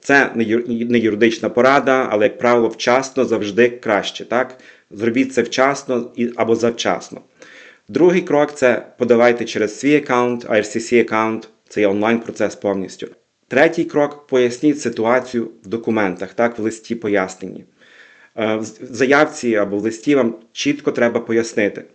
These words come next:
паспорт ще на поновленні, так? Або ви не можете подати, ем, на новий паспорт через неможливість, ем, зловити отой слот, так? Ем, що ви просите врахувати оці виняткові обставини.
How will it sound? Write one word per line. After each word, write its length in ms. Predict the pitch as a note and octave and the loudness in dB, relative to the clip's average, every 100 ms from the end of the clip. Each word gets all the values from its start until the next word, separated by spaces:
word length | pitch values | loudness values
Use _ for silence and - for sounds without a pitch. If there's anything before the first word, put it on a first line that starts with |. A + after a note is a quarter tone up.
| - | -2
паспорт 400 | A#2+ B2 C3+ A#2+ - _ _ | 0 0 -4 -6 -10 _ _
ще 220 | - - A#2+ | -10 -2 0
на 100 | A#2 | 2
поновленні, 600 | B2 A#2 G#2+ E2 - - | 2 2 2 -2 -8 -10
так? 320 | A2+ A#2 - - - - - | -8 -8 -10 -20 -20 -20 -6
Або 260 | A2+ A2+ | 0 4
ви 120 | G#2+ B2+ | 4 4
не 100 | B2 | 4
можете 320 | B2 A#2+ B2+ | 2 2 -2
подати, 720 | C3 G#2 G#2 G#2 A#2 A#2 A2 - | 0 0 0 0 0 0 -2 -6
ем, 500 | G#2 G2+ G2+ F#2+ - _ _ _ | -4 -2 -2 -4 -8 _ _ _
на 400 | A2+ A2+ A2 G#2+ - _ _ _ - | -6 -2 -2 -4 -8 _ _ _ -10
новий 320 | A2 A2+ A#2 | -2 2 2
паспорт 480 | A2+ A2 A#2 A#2 - | 2 -2 0 -4 -4
через 420 | - G#2+ G#2 - | -2 -4 -4 -6
неможливість, 800 | A#2 A2+ G#2+ A2 A2+ A#2+ - - | -2 -2 0 4 4 2 -4 -4
ем, 340 | G#2 G#2 G2+ - _ | 0 2 0 -4 _
зловити 480 | G#2+ G2+ A2 A#2 A2+ | -6 0 4 4 2
отой 360 | G#2 A2 G#2+ - | -2 -2 -4 -6
слот, 420 | - - A2 F#2+ - | -8 -2 0 0 -2
так? 280 | G#2 G#2+ - _ - - - - - _ _ | -4 -4 -10 _ -20 -20 -20 -20 -20 _ _
Ем, 360 | A#2+ A#2 A2 G#2 - _ _ - | -4 -2 -2 -4 -10 _ _ -14
що 200 | - D3 | -4 2
ви 100 | C3+ | 2
просите 480 | C3+ C3+ C3+ C#3 B2+ | 4 4 4 0 2
врахувати 680 | B2 A#2 A#2 A2+ A2+ A#2+ A#2 - | 2 2 2 2 4 2 0 -6
оці 260 | B2 - B2 | -12 0 2
виняткові 720 | A#2 A#2+ A2 A2 - A2+ A2 | 2 0 -4 -2 -2 -2 -2
обставини. 580 | G#2+ - A#2 G2+ F#2 | -2 -2 0 0 -2